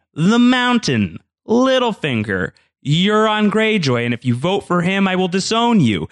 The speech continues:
Maester Qyburn, the High Sparrow, and Walder Frey are your nominees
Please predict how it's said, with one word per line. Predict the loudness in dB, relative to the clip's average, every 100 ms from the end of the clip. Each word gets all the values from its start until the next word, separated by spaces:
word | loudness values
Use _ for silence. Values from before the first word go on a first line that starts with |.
| -14 -12
Maester | -4 -4 -2 -4 -6
Qyburn, | -4 -2 -2 -2 -2 0 -2 -2 -8 _
the | -8
High | -4 -2 -2
Sparrow, | -2 -4 -2 -2 0 -2 -4 _ _
and | -4 -2
Walder | 0 0 -2 -4
Frey | -2 -4 -2 -4 -4
are | -2
your | -2
nominees | -2 -2 -4 -6 -8 -8 -8 -12